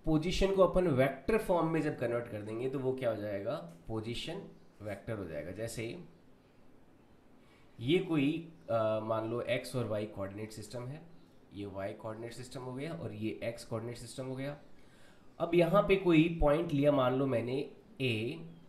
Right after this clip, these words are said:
तो उस ए के coordinate क्या है? एक्स कोमा वाई है। ए के coordinate क्या है? एक्स कोमा वाई है। तो मैं यहाँ पे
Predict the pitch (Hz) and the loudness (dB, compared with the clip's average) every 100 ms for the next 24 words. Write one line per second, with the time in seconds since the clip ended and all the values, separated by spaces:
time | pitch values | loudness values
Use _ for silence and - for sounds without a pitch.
0 | - - - 156 160 156 - - 175 - | -20 -20 -4 0 0 0 -6 -10 -8 -4
1 | 156 180 196 175 - 160 131 156 156 147 | 2 4 4 2 2 0 2 0 0 0
2 | 139 147 160 - 139 170 - - 120 110 | 0 0 -4 -4 -4 -4 -8 -10 -6 -4
3 | 113 135 - - - 101 123 87 101 - | -4 -6 -12 -20 -14 -8 -6 -6 -6 -8
4 | - - - - - - - 113 120 113 | -14 -18 -18 -18 -18 -16 -6 -4 -4 -2
5 | 110 117 - 127 127 - 120 - - 117 | -2 -2 -4 -2 -2 -2 -6 -6 -4 2
6 | 190 - 95 127 131 113 143 - - - | 4 4 0 2 2 2 0 -4 -14 -20
7 | - - 151 165 170 160 151 151 190 156 | -10 2 4 6 6 6 4 4 2 4